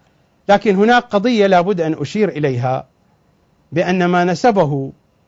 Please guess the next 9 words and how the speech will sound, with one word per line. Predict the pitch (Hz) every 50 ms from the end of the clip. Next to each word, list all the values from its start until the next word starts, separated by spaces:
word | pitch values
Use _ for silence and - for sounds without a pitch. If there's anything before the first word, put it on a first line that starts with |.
| _ -
السيد | 143 139 - - 220 220 202 185 156
الحائري | 151 131 - 165 170 160 143 143 131 120 123 113 110 - _ _ _ _ _ _ _ _ _ _ _ _ _ _ _ _ _ _ _ _ _ _ _ _ _ _ _ _ _ _ _ _ _ _ _ _ _ _ _ _ _ _ _ _ _ _ _ _ _ _ _ _ -
إلى | 151 156 160
السيد | 147 - 220 226 208
محمد | 202 180 175 196 190 180 160 156
باقر | 165 160 147 - 147 139
الصدر | - - 139 127 123 127 123 120 - _ _ _ _ _ _ _ _ _ _ _ _ _ _ _ _ _ _ _ _ _ _ _ _ _ _ _ _ _ _ _ - -
قال | 240 269 277 254
هو | 240 269 277 269 269 269 226